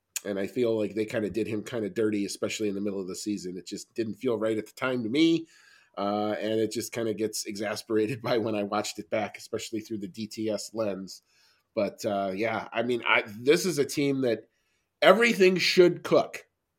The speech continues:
It just isn't. And I can't, I can't figure out why. Um, and that it, it's just a,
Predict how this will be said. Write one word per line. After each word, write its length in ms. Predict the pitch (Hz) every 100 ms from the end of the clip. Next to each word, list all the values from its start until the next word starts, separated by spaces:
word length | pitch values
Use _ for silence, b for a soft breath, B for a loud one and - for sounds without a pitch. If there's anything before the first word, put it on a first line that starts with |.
| _
It 180 | 127 123
just 320 | - 143 143 -
isn't. 380 | 135 101 82 -
And 140 | 110 110
I 100 | 110
can't, 280 | - 135 -
I 200 | 113 156
can't 420 | 185 180 143 135 -
figure 340 | 139 127 117
out 200 | 110 90
why. 320 | 107 87 - - _ _ _ _ _
Um, 580 | 101 104 104 104 98 95 -
and 180 | 110 117
that 260 | 120 123
it, 200 | 139 123
it's 200 | 120 117
just 240 | - 123 -
a, 140 | 113